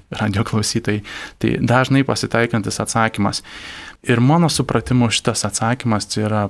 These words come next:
pats ryškiausias ir aiškiausias savęs apgaudinėjimas. Nes, e, gyventi kartu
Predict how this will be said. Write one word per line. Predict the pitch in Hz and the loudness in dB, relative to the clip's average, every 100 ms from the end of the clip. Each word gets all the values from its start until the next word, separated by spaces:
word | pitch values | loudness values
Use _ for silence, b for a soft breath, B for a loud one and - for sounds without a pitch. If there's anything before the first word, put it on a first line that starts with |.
| - | 0
pats | 117 123 - 104 104 | -2 0 -2 -2 -2
ryškiausias | 101 - 107 113 117 - - | 0 0 0 0 -2 -4 -4
ir | 101 | -2
aiškiausias | 95 - 110 107 98 - | -2 0 0 0 -2 -2
savęs | 98 107 - | 0 0 0
apgaudinėjimas. | 110 107 110 110 - - - 127 - - B B B B B 127 | -2 -2 -2 -2 -2 0 0 -2 -4 -8 B B B B B 0
Nes, | 110 107 110 - | 2 2 2 0
e, | - - 113 110 107 - | -2 -2 0 2 2 0
gyventi | 117 120 110 127 143 160 160 - 120 120 - - | -2 -2 0 2 4 4 4 2 2 2 0 -6
kartu | - 110 - - - 170 147 131 | -2 0 -2 -12 0 4 6 6